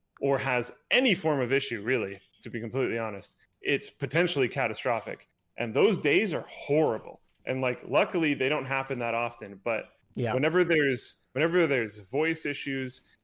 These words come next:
Speaker 1: you now have to potentially find another secure medium that all your employees have, and it
Speaker 2: Yeah.
Speaker 1: doesn't waste a ton of time to get
Speaker 2: Yeah.
Speaker 1: onto it.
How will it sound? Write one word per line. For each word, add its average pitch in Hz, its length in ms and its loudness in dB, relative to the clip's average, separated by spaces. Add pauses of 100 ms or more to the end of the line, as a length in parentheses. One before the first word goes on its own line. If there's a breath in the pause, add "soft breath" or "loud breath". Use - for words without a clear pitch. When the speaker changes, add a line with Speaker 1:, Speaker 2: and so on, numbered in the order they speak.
Speaker 1:
you 120 100 -8
now 127 200 0
have 139 240 -2
to 139 160 -4
potentially 135 560 -2
find 123 340 0
another 117 320 0
secure 131 600 -2
medium 143 520 -2 (200)
that 110 120 -4
all 120 180 2
your 131 120 0
employees 127 440 -2
have, 123 380 -2 (180)
and 113 80 -8
it - 80 -12
Speaker 2:
Yeah. 123 60 -2
Speaker 1:
doesn't 113 280 -6
waste 120 300 -2
a 127 60 -2
ton 123 200 -4
of 113 140 -6
time 120 360 -4
to 120 80 -4
get 117 120 0
Speaker 2:
Yeah. 120 120 4
Speaker 1:
onto 120 300 -2
it. 120 140 0